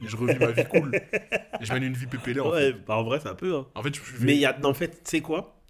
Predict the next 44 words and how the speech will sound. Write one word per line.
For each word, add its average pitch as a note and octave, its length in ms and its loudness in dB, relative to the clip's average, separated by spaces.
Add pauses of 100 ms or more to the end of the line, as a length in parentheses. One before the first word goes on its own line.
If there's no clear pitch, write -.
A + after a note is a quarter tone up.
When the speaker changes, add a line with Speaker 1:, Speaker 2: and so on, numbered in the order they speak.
Speaker 2:
Il G2+ 60 -8
y - 20 -4
a F2 60 -4
trop - 240 -10
de G#3+ 40 -16
trucs G2+ 200 -6
qui - 80 -6
allaient F2+ 120 -4
te - 120 -14
manquer, F#2 200 -6
t'allais D#2+ 220 -8 (120)
aller F#2 120 -6
à E2 120 -8
Speaker 1:
C'est G2 160 -8
sûr. - 320 -12 (240)
Speaker 2:
Déjà, A#2 520 0
déjà, A2+ 260 -2
déjà, G#2+ 220 -4
juste B2 280 -8
basique, A2 420 -6
mais G#2 80 -4
moi, G#2+ 140 -2
c'est G#2 120 -8
mon F#2+ 140 -4
truc. B2 280 -8
Speaker 1:
Smartphone. A2 520 -10 (160)
Speaker 2:
Le G#2 80 -8
gaming, C#3 480 -2
non, G2+ 240 -2
smartphone, F2 340 -6
je - 160 -14
m'en F#2 180 -4
Speaker 1:
Gaming, D4+ 300 0
ouais, - 140 -2
Speaker 2:
contrebats B2+ 320 -2
Speaker 1:
dans A2 80 0
Speaker 2:
les G#2+ 60 -2
Speaker 1:
les G2+ 80 -8
années G#2+ 120 -4
Speaker 2:
couilles. G#2+ 100 -6
Speaker 1:
quatre-vingt-dix, A2+ 280 -8
ça G2+ 220 -8
jouait, C#3 200 -4
mec. F#2+ 280 -10